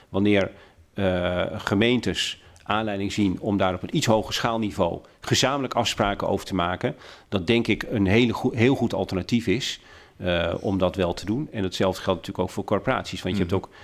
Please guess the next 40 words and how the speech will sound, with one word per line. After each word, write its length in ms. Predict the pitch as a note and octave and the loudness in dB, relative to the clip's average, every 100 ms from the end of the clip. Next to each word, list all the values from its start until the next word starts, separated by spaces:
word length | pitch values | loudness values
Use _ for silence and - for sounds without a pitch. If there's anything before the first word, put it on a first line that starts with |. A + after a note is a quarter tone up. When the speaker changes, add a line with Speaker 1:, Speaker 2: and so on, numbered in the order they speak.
| - _ | -20 _
Speaker 1:
corporaties 540 | - G2 A2 A2+ G#2+ - | 0 2 0 0 -6 0
van 140 | G2+ | 0
het, 160 | F#2 G#2 | 2 -2
eh, 80 | |
broekzakformaat 1080 | F2+ G#2+ - F2+ E2+ - F2+ - F#2+ E2+ F2+ | 0 0 0 -2 -2 0 0 2 0 2 0
waar 80 | G2 | -2
die 100 | F#2+ | 0
kennis 260 | A2+ G#2 G#2+ | 0 2 2
en 60 | |
die 100 | G#2 | 0
deskundigheid 500 | G2+ - A2 G#2+ G#2 | -2 0 0 2 2
ook 140 | B2 - | 2 2
niet 140 | G2+ | -2
zit. 240 | - - _ _ _ | -4 -12 _ _ _
Speaker 2:
Maar 80 | G#2 | -4
als 80 | F#2+ | -2
je 60 | G#2+ | -2
nou 120 | F#2+ | 2
kijkt 220 | A2 G2+ | 2 2
naar, 260 | G#2 F#2+ F#2+ - _ _ _ | 2 2 0 -8 _ _ _
u 120 | - G2 | -8 -2
zei 120 | G2+ | 0
daar 100 | G#2 | 2
net 160 | F#2 | 0
i-, 140 | G2 G#2 | -2 -6
iets 260 | B2 A2+ | -6 0
over, 320 | G#2 F#2+ F#2 - | 2 4 2 -2
over 240 | F#2 F#2+ | -2 0
wat 140 | F#2 | 0
kunnen 200 | - G2+ | 2 0
corporaties 540 | F#2+ G2 G2+ G2 - F2+ | 4 2 2 -2 -4 -2
bijdragen 640 | G2+ G#2 F#2 F2 E2 F#2+ | 0 0 -2 -4 -4 -4
en, 220 | F#2 F2+ | -4 -6
en, 200 | G2 F2+ | -6 -6
en 120 | F#2 | -4
hoeveel 240 | F#2+ F#2 G2 | -4 -2 -2
geld 240 | G#2 A2 | 0 0
hebben 180 | G#2+ F#2 | 0 -4
ze 60 | F#2 | -4
eigenlijk 200 | F2+ | -4